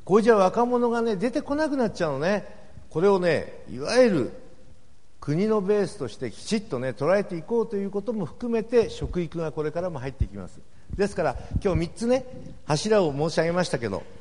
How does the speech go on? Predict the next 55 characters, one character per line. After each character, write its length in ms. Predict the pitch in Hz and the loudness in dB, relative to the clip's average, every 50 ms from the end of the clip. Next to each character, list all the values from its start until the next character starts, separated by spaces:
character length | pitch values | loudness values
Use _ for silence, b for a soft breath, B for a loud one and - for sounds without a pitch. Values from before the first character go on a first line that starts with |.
| - - - - - | -16 -16 -14 -10 -6
こ 120 | - 151 | -2 0
れ 100 | 170 190 | 0 0
か 100 | 180 202 | 2 2
ら 200 | 196 190 175 151 | 4 4 4 2
こ 180 | - - 156 185 | 0 0 -2 -2
う 60 | 190 | -2
い 40 | 185 | -2
っ 20 | |
た 180 | - - 202 - | -2 -4 -4 -4
こ 120 | - 180 | -4 -4
と 140 | 170 - 180 | -6 -4 -4
を 80 | 151 120 | -4 -4
で 60 | 98 | -6
す 100 | - - | -8 -8
ね、 200 | 113 107 90 - - b b b b b b b - | -8 -8 -8 -8 -10 b b b b b b b -10
え 420 | - - 156 160 160 160 156 143 131 - | -6 -2 0 0 2 2 0 0 -2 -2
ー、 20 | |
平 200 | 156 190 233 240 | 0 2 2 2
成 180 | - 240 226 196 | 2 2 0 2
十 160 | 170 208 208 | 2 4 4
八 220 | 196 202 202 190 | 4 4 2 0
年 160 | 185 185 165 | -4 -2 -2
か 80 | 143 143 | 0 0
ら 60 | 127 | 0
二 140 | 147 175 196 | 2 0 0
十 140 | 175 190 190 | 0 0 0
二 120 | 180 180 | 0 0
年 180 | 175 170 156 143 | 0 0 0 0
ま 100 | 131 113 | -2 -2
で、 80 | 113 | -2
今 180 | 120 131 160 170 | -2 -2 0 0
ま 120 | 175 175 | 0 0
で 80 | 160 131 | 0 0
五 160 | 101 123 135 | 0 0 0
カ 120 | - 226 247 | 2 2 2
年 220 | 254 247 240 226 | 4 4 0 2
計 200 | - 220 220 196 | 4 4 4 4
画 140 | - 156 123 | 4 0 -4
と 180 | - - - | -4 -4 -4
い 80 | 135 131 | -4 -4
う 40 | 117 | -4
こ 100 | 120 117 | -6 -6
と 140 | - 120 101 | -6 -4 -4
で、 220 | 104 92 80 - - | -4 -4 -4 -6 -4
内 180 | 113 127 147 | -4 -2 -2
閣 200 | 139 151 143 - | -2 -4 -6 -6
府 60 | - 104 | -6 -6
で 80 | 101 | -4
や 100 | 95 95 | -4 -4
っ 20 | 92 | -6
て 120 | - 117 | -8 -10
き 100 | 113 - | -10 -8
ま 100 | 120 107 | -8 -8
し 60 | - - | -8 -10
た。 120 | - - | -12 -16